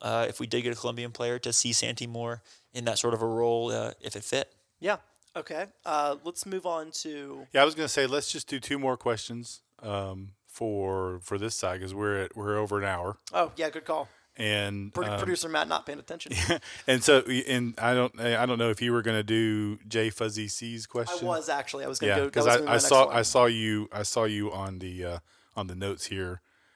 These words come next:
Speaker 3: So, uh, so yeah, Jay Fuzzy C, uh, on Twitter says or asked us, "Can nisa teams sign foreign players and then loan them out?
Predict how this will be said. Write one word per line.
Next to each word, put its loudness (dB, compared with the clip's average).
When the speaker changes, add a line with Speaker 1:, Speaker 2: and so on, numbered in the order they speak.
Speaker 3:
So, 4
uh, -2
so -2
yeah, 2
Jay 0
Fuzzy 0
C, -4
uh, -8
on -6
Twitter 0
says -2
or -4
asked -2
us, 2
"Can 0
nisa 0
teams -2
sign 0
foreign -4
players -2
and -6
then -4
loan -2
them -2
out? -2